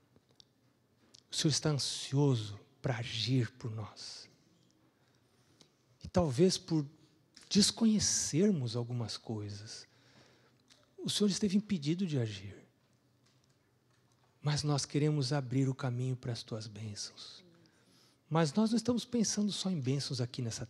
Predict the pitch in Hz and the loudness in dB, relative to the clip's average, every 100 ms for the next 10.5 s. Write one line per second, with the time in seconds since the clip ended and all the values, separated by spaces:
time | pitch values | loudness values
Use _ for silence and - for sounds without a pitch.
0 | - 110 117 117 107 113 - _ - _ | -10 -8 -4 -4 -6 -12 -18 _ -20 _
1 | _ _ - 139 127 120 - 120 117 135 | _ _ -2 0 0 -2 -2 -4 -2 -2
2 | 127 - 123 123 107 107 107 117 120 117 | -2 -4 -2 -2 -4 -6 -6 -4 -4 -6
3 | - - 123 117 117 127 123 - 123 123 | -10 -8 -6 -4 -4 -4 -4 -4 -4 -4
4 | 117 120 _ - 107 107 110 117 _ - | -6 -12 _ -12 -10 -10 -10 -12 _ -20
5 | - - - - - - _ _ _ _ | -20 -20 -20 -20 -20 -20 _ _ _ _
6 | - - - - 151 139 143 127 - 139 | -20 -20 -12 -2 0 0 0 -2 -4 -6
7 | - 143 139 131 127 117 101 - _ _ | -2 0 0 0 -2 -4 -8 -18 _ _
8 | _ _ - _ _ _ 147 123 147 131 | _ _ -20 _ _ _ 0 4 4 2
9 | - - 131 151 131 - 135 123 113 110 | -2 -4 -2 -2 -2 -2 -2 -4 -6 -4
10 | 120 131 131 123 | -2 -2 -2 -4